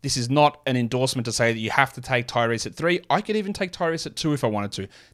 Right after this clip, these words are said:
That's just the way that I'm gonna order this one. Uh, it's a very different situation to the last one where I had no assists and I tried to punt that category.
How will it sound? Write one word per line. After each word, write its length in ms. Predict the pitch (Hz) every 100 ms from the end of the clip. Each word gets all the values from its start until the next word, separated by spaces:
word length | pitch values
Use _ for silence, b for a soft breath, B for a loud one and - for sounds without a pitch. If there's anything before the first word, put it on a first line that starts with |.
| -
That's 200 | 139 -
just 200 | 139 -
the 40 |
way 180 | 120 123
that 80 | 117
I'm 100 | 113
gonna 140 | 113
order 280 | - 156 160
this 220 | 156 -
one. 220 | 160 160 156 B B
Uh, 240 | 113 113 113
it's 120 | -
a 20 |
very 140 | 120 123
different 260 | 123 120
situation 540 | - 117 117 120 120 117
to 80 |
the 80 | 107
last 260 | 107 127 -
one 160 | 127
where 140 | 123 117
I 60 |
had 280 | 120 117 110 -
no 240 | 117 143
assists 320 | 151 - 151
and 80 | 120
I 20 |
tried 200 | 107 110
to 60 | 107
punt 220 | - 127
that 140 | 123 120
category. 460 | 131 131 127 131